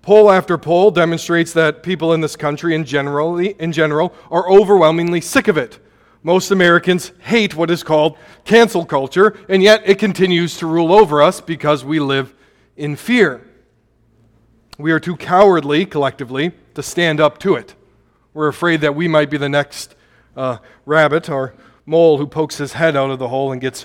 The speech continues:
whacked down. I've said numerous times to, in many settings that our current problems as a society today are not due to a lack of information.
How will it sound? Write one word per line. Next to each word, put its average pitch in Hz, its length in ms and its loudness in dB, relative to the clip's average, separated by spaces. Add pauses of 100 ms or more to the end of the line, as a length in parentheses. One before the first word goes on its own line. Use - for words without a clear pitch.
whacked 139 640 -4
down. 147 460 -2 (1300)
I've 139 180 -6
said 156 220 -2
numerous 151 400 -4
times 156 420 -2
to, 131 220 -12 (240)
in 147 160 -10
many 156 240 -4
settings 151 520 -4
that 143 140 -2
our 139 100 -2
current 165 360 -6
problems 147 600 -2 (360)
as 143 140 -8
a 135 60 -10
society 139 560 -4
today 131 360 -8
are 127 160 -8
not 139 440 -4
due 143 180 -8
to 135 200 -10
a - 20 -4
lack 127 340 -2
of 117 120 -20
information. 127 720 -14